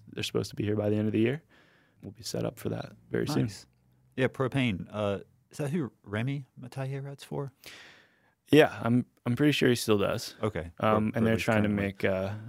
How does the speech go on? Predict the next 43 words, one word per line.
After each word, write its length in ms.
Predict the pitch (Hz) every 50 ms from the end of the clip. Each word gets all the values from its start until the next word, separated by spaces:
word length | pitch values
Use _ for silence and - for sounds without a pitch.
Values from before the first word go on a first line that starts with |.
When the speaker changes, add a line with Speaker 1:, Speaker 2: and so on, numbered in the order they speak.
| - -
Speaker 1:
a 60 | -
bigger 480 | 104 98 101 101 101 101 101 101 101 101 - - _
impact 440 | - 101 101 98 101 101 104 101 -
here 140 | - - 101
in 80 | 98
the 100 | 95 95 98
U 180 | 98 98 98
S. 160 | 101 101 104 -
So 320 | - - - 101 101 101 - _ _ - - _ _ _ _ _ _ _ _ _ _ -
they 100 | 107 104
were 80 | 101 101
stoked 300 | - - 107 101 - -
to 60 | 104
work 200 | 104 104 113 123
with 120 | 117 -
us. 260 | 104 104 - - - - - - - _ _ -
Speaker 2:
Nice. 340 | 127 160 196 143 - - -
Speaker 1:
With 120 | 127 131
all 140 | 151 170 170
that 120 | 139 101 92
stuff, 320 | - - 104 101 - -
it's 160 | 101 - -
like, 220 | 110 107 104 - - - - - - - _ _ _ _ _ _ _ _ _ _ _ _ _ _ _ _ _ _ -
it's 280 | - 120 - - -
nice 240 | 120 110 104 104 -
to 80 | - 104
have 120 | 104 101
a 80 | 98 98
good 180 | 107 101 -
relationship 600 | - - - - - - - - - - - - -
with 120 | - -
people. 340 | - 117 113 - 110 107 107 _ _ _
So 300 | _ - - - - 104 - _ _ _ _ _ _
they 120 | - 101 101
wanted 260 | 98 101 98 95 95
to 60 | 98
jump 220 | 101 104 98 95 -
on 160 | 107 101 101
board 240 | 101 104 104 104 104
the 60 | 107
product, 580 | - - 104 107 107 113 - - - _ _ -
project, 480 | - 104 107 107 120 123 123 - -
and 180 | 104 98 95